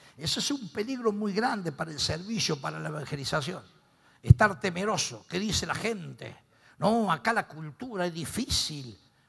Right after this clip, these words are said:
¿Qué es difícil? Hasta que de un día lo quebrante y se acabó el difícil. Cuidado con el orgullo social, ¿eh?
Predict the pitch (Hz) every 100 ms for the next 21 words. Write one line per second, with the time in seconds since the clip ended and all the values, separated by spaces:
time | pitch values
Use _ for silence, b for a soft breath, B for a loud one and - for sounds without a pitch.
0 | - - 294 254 131 139 - 104 175 165
1 | 202 233 240 311 285 277 226 170 202 240
2 | 330 320 247 175 - - - 320 277 190
3 | 165 151 277 311 - 117 - _ _ _
4 | _ _ _ _ _ _ _ _ _ -
5 | 180 247 262 170 185 165 175 175 175 165
6 | - 151 151 147 160